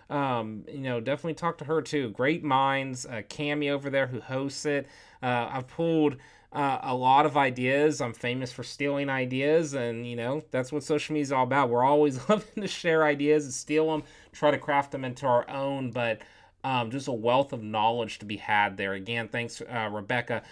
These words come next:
Find her Social Media Day Houston. It'll be in June. Come a lot quicker than you know it, so get ready for it. Uh, so let's kick this thing back into gear. We're talking about our top ten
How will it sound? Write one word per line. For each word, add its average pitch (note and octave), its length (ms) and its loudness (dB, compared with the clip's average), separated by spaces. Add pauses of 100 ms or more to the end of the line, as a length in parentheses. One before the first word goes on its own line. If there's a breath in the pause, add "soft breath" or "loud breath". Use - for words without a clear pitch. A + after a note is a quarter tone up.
(180 loud breath)
Find D#3 400 4
her E3 200 2
Social E3+ 460 0
Media E3 320 2
Day D3+ 260 4
Houston. E3 640 -2
It'll B2+ 260 0
be C3 260 -2
in G#2+ 160 -8
June. E3+ 500 -2 (380 soft breath)
Come C#3 240 -4
a G#2 80 -8
lot B2 340 4
quicker D3 380 -2
than B2+ 140 -4
you B2+ 80 -4
know A2 280 0
it, F#2+ 100 -10
so G#2+ 140 -12
get B2 200 -4
ready A#2+ 220 0
for G#2+ 320 -2
it. G2 140 -2 (320 loud breath)
Uh, C#3+ 160 2
so D3+ 160 0
let's F#3 300 2
kick - 420 -6
this A3 240 2
thing G3 280 -2
back F3+ 320 4
into D#3+ 240 -4
gear. D3+ 400 2
We're D3+ 160 0
talking F3+ 400 -2
about E3+ 300 4
our B2+ 100 0
top - 400 0
ten C3+ 600 2